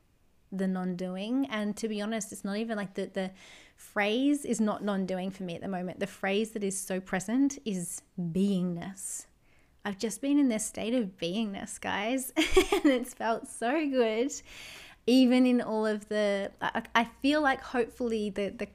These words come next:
the challenges, <laughs> they say things come in threes. There were certainly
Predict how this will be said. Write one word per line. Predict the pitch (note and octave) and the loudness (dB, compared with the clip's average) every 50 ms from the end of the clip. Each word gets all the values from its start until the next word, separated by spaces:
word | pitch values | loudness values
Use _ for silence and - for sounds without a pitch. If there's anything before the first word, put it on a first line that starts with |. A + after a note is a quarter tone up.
| - _ - - - _ _ | -16 _ -20 -20 -20 _ _
the | - A3 G3+ G3+ G3+ G3 | -2 0 2 2 0 0
challenges, | - - - - B3+ G#3+ B3 C4+ C#4 C4+ B3 A3 G3+ G#3 A3+ D#4 F#4+ E4+ - - - - - - C4 - - F4 - - | -2 6 8 8 8 10 8 8 8 6 6 4 4 2 2 2 0 -2 -4 -6 -6 -6 -6 -6 0 2 2 2 2 -2
<laughs> | - - - - - - - - - | -12 -12 -12 -12 -14 -14 -16 -8 -2
they | - A#3+ | 0 0
say | B3 - - A#3+ B3 D4 | 0 2 4 4 4 4
things | D4 - D#4 D#4+ D#4+ D#4+ | 4 4 4 4 4 4
come | - - A#3+ A#3+ | 2 0 2 2
in | A#3 A#3 | 2 2
threes. | A#3 - - G#3 G3 F#3+ F3 F3 F#3 F#3+ | 0 0 0 0 2 2 2 0 0 -2
There | - G3 | 0 0
were | G3 G3 | 0 0
certainly | F#3 - - - - A#3 A3+ - A#3+ A#3+ B3 A#3+ A3+ A3+ A3 G#3+ G#3+ - | -2 -6 -4 0 2 2 2 4 2 0 2 2 2 0 0 -2 -4 -6